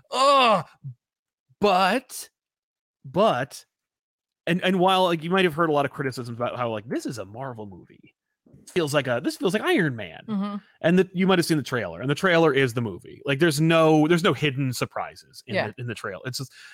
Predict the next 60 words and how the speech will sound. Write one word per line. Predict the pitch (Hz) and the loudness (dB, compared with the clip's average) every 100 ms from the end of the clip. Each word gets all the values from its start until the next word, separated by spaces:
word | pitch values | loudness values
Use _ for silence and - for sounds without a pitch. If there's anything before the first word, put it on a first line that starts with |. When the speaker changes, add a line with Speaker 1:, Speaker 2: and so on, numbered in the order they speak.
| _ | _
Speaker 1:
uh, | 123 113 127 | -6 -6 -2
I | 117 120 | -2 -2
see | - - 113 | -6 -6 -6
it. | - _ _ _ _ _ | -8 _ _ _ _ _
Boom, | 143 | 0
boom, | 147 131 | 0 0
boom, | 131 | -2
boom, | 123 | -4
boom, | 117 117 - _ 139 | -6 -10 -14 _ -4
by | 139 127 | 0 0
the | |
numbers. | 110 95 82 - - - - _ | -2 -6 -10 -18 -18 -20 -20 _
Um, | - 107 104 - _ _ _ | -4 -2 -4 -8 _ _ _
that's | 226 - - 147 | -4 -4 -6 -6
a | 127 _ | -6 _
good | 175 180 | 2 4
idea, | 165 240 175 | 2 0 -2
D | 127 190 | -4 -4
C. | - 190 202 - | 0 0 -2 -6
Why | 294 427 | 0 0
don't | 440 | 2
you | 392 | 2
try | - 339 339 | 2 2 2
doing | 202 139 127 123 | 2 0 2 0
one | 120 117 | 0 0
by | 107 | 0
the | 107 | 0
numbers? | 107 98 92 - | -4 -4 -8 -6
Speaker 2:
Right, | 226 202 175 | 0 2 2
right, | 208 185 170 | 2 2 2
right. | 160 | 2
Speaker 1:
Like, | 208 170 | 0 2
you, | 185 220 | 0 0
you, | 190 202 | 0 2
yeah, | 202 285 147 | 4 6 6
you | 139 | 4
know | 214 302 | 4 6
how, | 294 | 6
you | 277 240 | 4 4
know | 294 | 4
why | 277 262 | 4 4
this | 262 240 | 2 -2
is | 214 | 0
so | 233 | 2
distinct | 202 196 175 180 196 | 2 -2 0 2 2
in | |
the | 165 | 2
D | 147 170 | 2 0
C | - 180 | 2 2
E | 180 165 170 165 | 4 4 6 8
U? | 160 190 | 8 6
Because | 160 139 131 | 4 2 0
that's | 139 - | -2 0
what | 143 | 0
it | |
was | 139 127 | 2 2
made | 135 - | 0 2
for, | 190 202 | 4 4
basically, | 202 208 233 240 240 | 4 2 2 2 4
or | 139 135 | 2 0